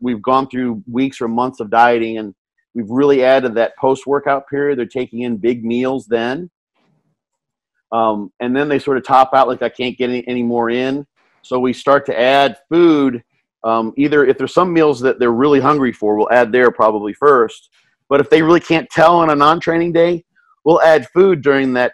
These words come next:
post-workout, that end of the day period, which would be post-workout on training days. And a lot of times that'll just kinda come up. They'll just end up being more hungry. So you start adding food there on the non-training days, and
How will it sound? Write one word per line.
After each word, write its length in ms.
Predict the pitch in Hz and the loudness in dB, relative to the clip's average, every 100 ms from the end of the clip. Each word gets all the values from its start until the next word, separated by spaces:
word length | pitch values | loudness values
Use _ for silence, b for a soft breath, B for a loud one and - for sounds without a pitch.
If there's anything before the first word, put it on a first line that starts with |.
| - | 2
post-workout, 880 | 147 147 - _ 120 139 139 117 107 _ | 2 2 -2 _ -2 0 2 0 0 _
that 220 | 120 120 - | -2 -2 0
end 140 | 143 151 | 0 0
of 60 | |
the 60 | 131 | 0
day 220 | 127 117 - | 2 0 0
period, 300 | 165 139 117 | 0 0 0
which 180 | 117 127 | -4 -6
would 120 | 107 | -6
be 140 | 117 - | -6 0
post-workout 600 | 147 143 123 117 110 107 | 2 2 -4 -2 0 0
on 100 | 107 | -2
training 360 | - 139 131 113 | -6 -6 -6 -6
days. 420 | 110 - - _ _ _ _ _ | -8 -10 -16 _ _ _ _ _
And 80 | 113 | 0
a 40 | 143 | 2
lot 120 | 208 | 2
of 80 | - | 2
times 240 | 156 127 | 0 0
that'll 220 | 135 135 | 2 2
just 260 | 123 123 - | 0 -10 -8
kinda 180 | 127 113 | -8 -6
come 240 | - 120 | -6 0
up. 180 | 147 147 - | 0 0 -2
They'll 100 | 110 | -4
just 200 | 123 - | -6 -8
end 160 | 123 123 | -2 -2
up 140 | 113 | -2
being 220 | 123 120 | -4 -4
more 160 | 110 107 | -4 -4
hungry. 460 | 123 175 131 92 - _ _ _ _ _ | -4 -4 -4 -8 -12 _ _ _ _ _
So 560 | - 143 135 131 117 - _ - | -2 4 6 6 2 -4 _ -18
you 80 | 117 | -2
start 220 | 143 123 | -2 2
adding 360 | 151 175 170 143 | 4 4 2 0
food 280 | - 147 127 | -4 -2 4
there 140 | 147 | 4
on 80 | 139 | 4
the 80 | 127 | 0
non-training 760 | 131 202 233 - 143 123 117 | 2 0 0 -2 -2 -2 -2
days, 520 | 113 110 110 117 - _ _ _ _ 131 | 0 0 0 -4 -12 _ _ _ _ -4
and 300 | 139 135 | 0 0